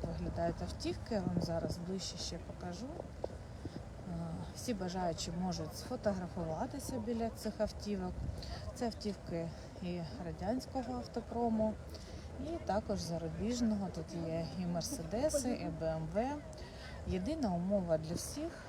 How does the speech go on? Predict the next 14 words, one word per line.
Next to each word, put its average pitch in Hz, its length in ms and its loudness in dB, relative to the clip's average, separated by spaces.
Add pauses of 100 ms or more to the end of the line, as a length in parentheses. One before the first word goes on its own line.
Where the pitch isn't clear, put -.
(200)
це 226 440 0 (640)
те, 277 220 4 (120)
щоб 196 160 2
автівка 262 760 2
була 165 300 2
старша - 500 2
тридцяти 170 720 -2 (220)
років. 156 400 -2 (1700)
Ось - 280 -4 (180)
бачимо 170 600 2
Б 175 40 -2
М 175 260 2
В 156 140 2
кабріолет. 254 680 -2